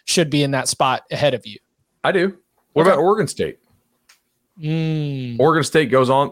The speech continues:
Speaker 2: g-, like, they, they, they go and they, they beat Boise, then they go turn around on the road. It's a very tough place to play, and they, they beat Fresno. And granted, the Fresno game was close, but that's two way more impressive wins than most of these teams in this poll have so far. And Oregon State has legitimately looked pretty good.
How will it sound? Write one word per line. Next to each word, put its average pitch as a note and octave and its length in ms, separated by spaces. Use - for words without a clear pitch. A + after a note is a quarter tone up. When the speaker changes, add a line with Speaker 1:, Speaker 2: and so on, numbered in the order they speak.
Speaker 2:
g-, G#2+ 100
like, A2+ 240
they, A2+ 120
they, A2+ 200
they A2 220
go B2+ 180
and A#2+ 80
they, A2+ 80
they G#2 160
beat G2+ 200
Boise, C#3+ 300
then A2 140
they G2+ 80
go G#2 200
turn A2 200
around G#2+ 240
on G#2 80
the F#2+ 60
road. A2 420
It's - 80
a - 20
very A2 160
tough G#2 280
place G#2+ 200
to - 80
play, A2 360
and F#2+ 160
they, F#2+ 300
they F2 100
beat E2+ 200
Fresno. B2 600
And G#2+ 100
granted, G#2 300
the F#2+ 60
Fresno G#2+ 320
game G#2 220
was F2+ 180
close, G#2 480
but - 340
that's D#3+ 200
two F#3+ 240
way C3 260
more C#3 180
impressive G#2+ 360
wins G#2 320
than F#2 160
most A2+ 260
of G#2+ 60
these G#2+ 180
teams G#2+ 280
in G2+ 80
this F#2+ 120
poll G#2+ 300
have B2+ 260
so F#2+ 140
far. F#2+ 280
And G#2+ 80
Oregon B2 260
State A#2 240
has G#2+ 180
legitimately G#2+ 480
looked A2 320
pretty C3 180
good. C#3+ 360